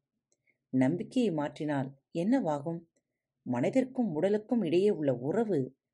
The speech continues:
ஆற்றல் மிக்க ஒன்று. கூடுதலாக தூங்கினாலும் சரி, குறைவாக தூங்கினாலும் சரி, காலையில் கண் விழிக்கும் போது நான் களைப்பின்றி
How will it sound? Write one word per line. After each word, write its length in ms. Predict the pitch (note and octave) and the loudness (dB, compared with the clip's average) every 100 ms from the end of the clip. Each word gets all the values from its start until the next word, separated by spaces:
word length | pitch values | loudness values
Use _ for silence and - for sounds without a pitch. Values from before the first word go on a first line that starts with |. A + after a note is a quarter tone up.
| _ _ - | _ _ -8
ஆற்றல் 420 | D3 G#3+ - G3 | -6 -6 -4 -2
மிக்க 280 | C3+ C#3 D#3+ | -2 -2 -4
ஒன்று. 360 | A2+ G#2+ C3 - _ _ _ _ _ _ | -4 -6 -10 -12 _ _ _ _ _ _
கூடுதலாக 680 | - G3 G3+ F#3+ F3+ F#3 G#3 | 0 2 4 4 2 0 -4
தூங்கினாலும் 600 | G#3 G3+ G3+ G3+ G3+ G#3 | -2 -2 -2 -2 -2 -2
சரி, 260 | - C4+ G3+ A#2+ - _ _ _ - | 2 2 2 -4 -10 _ _ _ 0
குறைவாக 460 | D4+ D#4 C#4+ A#3 | 2 4 4 4
தூங்கினாலும் 600 | G#3 F#3 D#3+ C#3+ C3 C3 | 0 0 0 0 2 0
சரி, 200 | - A#2 - _ _ _ _ _ _ | 0 -4 -4 _ _ _ _ _ _
காலையில் 640 | C#3 C3+ D#3+ G3 F#3+ A#3 | -2 -2 0 -2 -2 -4
கண் 220 | A3+ E3 F3+ | 0 -2 0
விழிக்கும் 400 | F#3+ F#3 - E3+ | 0 0 -2 -4
போது 400 | D#3 E3 B2+ C3+ _ _ _ _ - | -2 -2 -4 -6 _ _ _ _ -6
நான் 340 | B2 A#2 - - | -4 -4 -8 -4
களைப்பின்றி 580 | D#3 G#3+ - B3+ A#3+ | 0 0 2 0 2